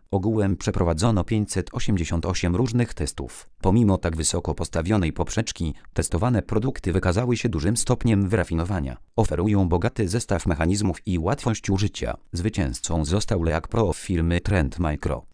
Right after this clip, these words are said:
Jako najlepsze narzędzie znak zapytania Endpoint D L P ogólnego użytku.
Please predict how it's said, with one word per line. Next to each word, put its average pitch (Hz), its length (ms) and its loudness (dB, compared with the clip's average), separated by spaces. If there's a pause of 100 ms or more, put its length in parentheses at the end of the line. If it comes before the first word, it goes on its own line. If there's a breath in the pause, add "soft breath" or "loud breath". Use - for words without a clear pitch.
Jako 113 280 0
najlepsze 92 440 0
narzędzie 98 520 2
znak 92 220 0
zapytania 92 500 0
Endpoint 80 540 0
D 80 180 0
L 76 120 0
P 85 240 0
ogólnego 76 440 0
użytku. 87 420 -2